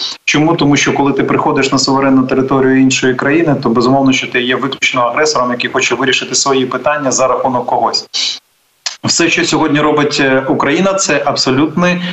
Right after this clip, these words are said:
зміст і сенс має, тому що ми займаємось деокупацією своєї території, ми займаємось встановленням, п-, поверненням міжнародного права на нашу територію, ми повертаємо свою територію, яку втратили, на жаль, в чотирнадцятому році,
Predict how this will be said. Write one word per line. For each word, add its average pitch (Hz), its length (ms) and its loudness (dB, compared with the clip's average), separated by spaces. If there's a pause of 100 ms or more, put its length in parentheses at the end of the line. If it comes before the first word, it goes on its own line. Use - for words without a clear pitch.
(160)
зміст 156 520 0
і 143 80 2
сенс 135 480 0
має, 120 360 0
тому 127 280 2
що 131 200 2
ми 135 180 4
займаємось 143 560 0
деокупацією 123 680 0
своєї 120 380 2
території, 156 540 0
ми 131 80 -2
займаємось 127 840 -2
встановленням, 139 880 2
п-, 127 220 -2
поверненням 135 560 2
міжнародного 123 480 0
права 123 260 0
на 120 100 0
нашу 117 240 -2
територію, 175 560 0 (280)
ми 156 120 2
повертаємо 156 640 0
свою 135 320 0
територію, 127 560 2 (120)
яку 139 280 0
втратили, 127 480 0
на 131 120 2
жаль, 127 240 0
в - 40 -6
чотирнадцятому 131 720 -2
році, 190 300 0